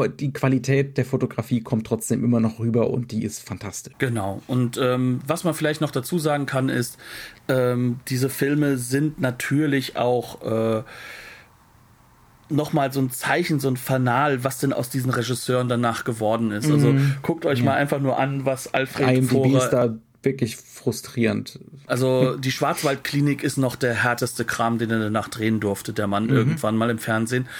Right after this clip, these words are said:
Speaker 2: Und, äh, wenn man sich dann diese,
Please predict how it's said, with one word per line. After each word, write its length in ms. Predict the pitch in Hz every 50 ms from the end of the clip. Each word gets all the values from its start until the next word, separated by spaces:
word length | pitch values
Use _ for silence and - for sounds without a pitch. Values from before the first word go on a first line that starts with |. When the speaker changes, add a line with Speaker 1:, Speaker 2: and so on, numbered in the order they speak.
| - - - - - - -
Speaker 2:
Und, 320 | - 131 131 131 127 117
äh, 320 | - 135 123 123 123 120 120
wenn 100 | 127 127
man 140 | 139 135 127
sich 180 | 139 143 - -
dann 260 | - 123 156 170 170
diese, 420 | 151 151 143 135 147 139 135 135